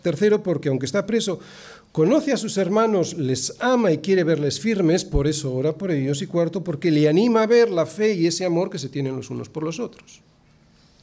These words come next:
¿Qué podemos decir nosotros de nuestra fe?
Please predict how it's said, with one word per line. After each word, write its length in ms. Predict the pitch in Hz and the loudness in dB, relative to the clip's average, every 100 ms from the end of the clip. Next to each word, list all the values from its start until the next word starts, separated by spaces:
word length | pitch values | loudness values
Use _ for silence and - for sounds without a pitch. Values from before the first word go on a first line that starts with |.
| _ _ _ _ - - - - - - - - - - - _ _ _ | _ _ _ _ -20 -20 -20 -20 -20 -20 -20 -20 -20 -20 -20 _ _ _
¿Qué 140 | 214 | -4
podemos 400 | 220 254 254 240 | 0 2 4 2
decir 320 | 196 - 208 190 | 2 0 0 2
nosotros 420 | 143 165 170 143 | 2 0 0 0
de 100 | 147 | 2
nuestra 320 | 139 139 139 | 0 0 -4
fe? 300 | - 123 | -2 -4